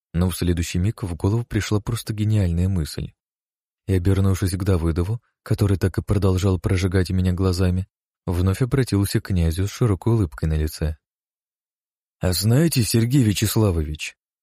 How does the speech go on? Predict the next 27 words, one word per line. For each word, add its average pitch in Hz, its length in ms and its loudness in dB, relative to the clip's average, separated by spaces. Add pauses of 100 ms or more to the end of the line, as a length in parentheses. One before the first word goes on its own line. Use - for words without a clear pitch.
(140)
я 120 180 2
вовсе 170 300 2
не 175 100 4
буду 165 240 2
против 95 400 0
провести 98 420 0
сражение 101 520 0
с 80 100 -4
вашим 92 300 0
отпрыском, 80 640 -4 (520)
но 95 280 2
лишь 92 240 0
при 113 140 2
одном 110 300 2
условии". 90 560 -2 (1160)
"Хм, 76 300 -6
и 82 240 0
каком 87 460 0
же?" 92 200 -12 (440)
вдруг 85 380 -2
хмыкнул 85 460 -2
довольно 82 400 0
тот. - 320 -6 (1200)
"Договор 117 600 4
жизни 104 380 2
и 95 40 4
смерти", 85 600 0